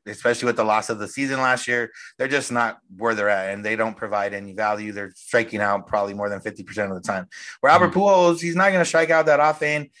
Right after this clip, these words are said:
Speaker 1: He's gonna hit into some double plays, but hey, he might luck in a, you know, we've, my thinking is he might luck into a couple home runs, might luck into a couple,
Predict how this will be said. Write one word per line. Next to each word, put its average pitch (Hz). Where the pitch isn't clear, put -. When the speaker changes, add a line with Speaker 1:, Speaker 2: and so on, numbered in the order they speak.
Speaker 1:
He's 147
gonna 165
hit 160
into 156
some 147
double 143
plays, 139
but 127
hey, 139
he 135
might 127
luck 120
in 117
a, 107
you 104
know, 95
we've, 123
my 151
thinking 113
is 110
he 123
might 117
luck 107
into 107
a -
couple 95
home 123
runs, 160
might 110
luck 101
into 101
a 95
couple, 101